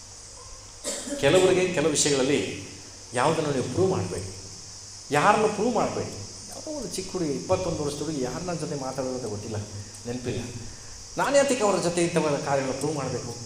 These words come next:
ನಾನು ಪ್ರೂವ್ ಮಾಡಲ್ಲ, ಅವಶ್ಯಕತೆ ಇಲ್ಲ ಅಂತ ಹೇಳಿದ್ರು. ನಾನು ನೆನಪಿಲ್ಲ, ಅವ್ರು ಹೆಣ್ಮಗಳು ಇಪ್ಪತ್ತೊಂದು ವರ್ಷದ ಹುಡುಗಿ. ನಾನು ಹೇಳಿದೆ, "ಇಪ್ಪತ್ತೊಂದು ವರ್ಷಕ್ಕೆ ನೀನು ಜ್ಞಾನ ಮೀರಿದಂಥ ಮಾತುಗಳನ್ನ ಆಡ್ತಿದ್ದೀಯಮ್ಮ" ಅಂತ ಹೇಳಿದೆ. ನಾನು ಯಾರಿಗೂ ನಾನು ಪ್ರೂವ್ ಮಾಡಲ್ಲ ನನ್ನ ಬಗ್ಗೆ, ನನ್ನ ಬಗ್ಗೆ ದೇವ್ರಿಗೆ ಗೊತ್ತಲ್ವಾ?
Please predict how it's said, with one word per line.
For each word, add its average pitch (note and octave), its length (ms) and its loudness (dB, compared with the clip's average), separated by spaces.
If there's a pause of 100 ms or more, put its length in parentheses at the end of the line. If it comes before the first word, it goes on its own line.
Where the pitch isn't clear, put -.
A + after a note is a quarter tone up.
ನಾನು E3 160 0
ಪ್ರೂವ್ F3 220 2
ಮಾಡಲ್ಲ, A#2+ 280 0
ಅವಶ್ಯಕತೆ C3 440 -2
ಇಲ್ಲ A2+ 120 -2
ಅಂತ G#2+ 120 -6
ಹೇಳಿದ್ರು. - 320 -8 (460)
ನಾನು F3 120 -4
ನೆನಪಿಲ್ಲ, G3 260 -2
ಅವ್ರು C#3 160 0
ಹೆಣ್ಮಗಳು D3+ 260 0
ಇಪ್ಪತ್ತೊಂದು C3 480 -2
ವರ್ಷದ B2 160 -4
ಹುಡುಗಿ. B2 240 -4
ನಾನು C3+ 200 -4
ಹೇಳಿದೆ, D3 200 2 (320)
"ಇಪ್ಪತ್ತೊಂದು F#3+ 460 0
ವರ್ಷಕ್ಕೆ F3+ 260 0
ನೀನು E3+ 120 0
ಜ್ಞಾನ C3+ 260 0
ಮೀರಿದಂಥ E3 420 2
ಮಾತುಗಳನ್ನ C#3 360 -2
ಆಡ್ತಿದ್ದೀಯಮ್ಮ" A#2 460 -4
ಅಂತ G2+ 120 -6
ಹೇಳಿದೆ. - 300 -10 (460)
ನಾನು G3+ 120 0
ಯಾರಿಗೂ A#3+ 280 4
ನಾನು G3 140 4
ಪ್ರೂವ್ G#3 220 2
ಮಾಡಲ್ಲ D#3 220 4
ನನ್ನ C3+ 140 2
ಬಗ್ಗೆ, B2 240 0 (560)
ನನ್ನ D#3 120 0
ಬಗ್ಗೆ C#3+ 180 0
ದೇವ್ರಿಗೆ C3 220 4
ಗೊತ್ತಲ್ವಾ? G#2+ 380 -2